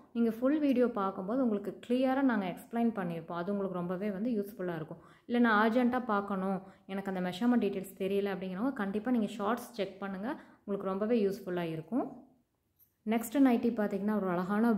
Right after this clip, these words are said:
blue with maroon காம்போல கொடுத்துருக்குறாங்க. எல்லா கலர் காம்போவும் பாருங்க, உங்களுக்கு யூஷுவலான கலர் காம்போவே கிடையாது, டிஃப்ரெண்ட்டா இருக்குது. இவ்ளோ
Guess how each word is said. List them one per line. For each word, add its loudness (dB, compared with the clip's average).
blue 6
with 2
maroon 4
காம்போல 0
கொடுத்துருக்குறாங்க. -6
எல்லா -2
கலர் 0
காம்போவும் 0
பாருங்க, -2
உங்களுக்கு -4
யூஷுவலான 0
கலர் -4
காம்போவே -2
கிடையாது, -6
டிஃப்ரெண்ட்டா -6
இருக்குது. -6
இவ்ளோ 0